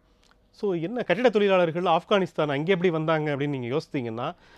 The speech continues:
ஆயிரத்தி தொள்ளாயிரத்தி எழுபத்தொன்பதுல இருந்து எண்பத்தொன்பது வரைக்கும் அங்கே நிறைய நிகழ்வுகள் நடந்தது. ரஷ்யாவுடைய ஆதிக்கத்தால ஆப்கானிஸ்தான்ல சில போர்கள்லாம் நடந்ததுனால, அகதிகளாக பக்கத்துல இருக்கக்கூடிய நாடு, ஈரான் கொஞ்சம் வசதியான நாடு ஆப்கானிஸ்தானோட கம்பேர் பண்ணையில. So,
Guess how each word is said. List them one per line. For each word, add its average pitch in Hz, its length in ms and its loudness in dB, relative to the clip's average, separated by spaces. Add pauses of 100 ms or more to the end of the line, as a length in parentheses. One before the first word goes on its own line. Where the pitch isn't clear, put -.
(120)
ஆயிரத்தி 233 400 6
தொள்ளாயிரத்தி 185 520 2
எழுபத்தொன்பதுல 196 460 2
இருந்து 170 320 0
எண்பத்தொன்பது 160 680 0
வரைக்கும் 160 320 -2
அங்கே 139 160 -4
நிறைய 151 300 -2
நிகழ்வுகள் 156 420 -2
நடந்தது. 120 480 -6 (340)
ரஷ்யாவுடைய 196 520 2
ஆதிக்கத்தால 147 720 -2 (200)
ஆப்கானிஸ்தான்ல 143 680 -2
சில 120 220 -6 (100)
போர்கள்லாம் 180 500 0
நடந்ததுனால, 135 680 -6 (320)
அகதிகளாக 180 720 4
பக்கத்துல 208 400 -2
இருக்கக்கூடிய 139 420 -2
நாடு, 139 380 0
ஈரான் 175 440 0 (140)
கொஞ்சம் 160 200 -2
வசதியான 180 420 0
நாடு 147 240 2
ஆப்கானிஸ்தானோட 143 760 -2 (340)
கம்பேர் 147 280 4
பண்ணையில. 143 300 -2
So, 170 300 0